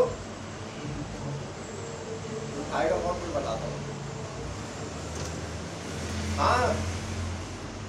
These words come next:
क्या हाल है? अरे ये तो कह रहे तुमने आठ सौ रुपये में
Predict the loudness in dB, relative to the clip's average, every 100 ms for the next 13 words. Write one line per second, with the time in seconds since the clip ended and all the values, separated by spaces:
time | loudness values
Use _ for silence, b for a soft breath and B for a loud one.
0 | -6 0 4 6 8 6 6 2 -4 -8
1 | -8 -8 -8 -8 -8 -10 -10 -8 -8 -8
2 | -8 -8 2 6 6 6 4 4 4 4
3 | 6 8 8 6 6 6 4 4 2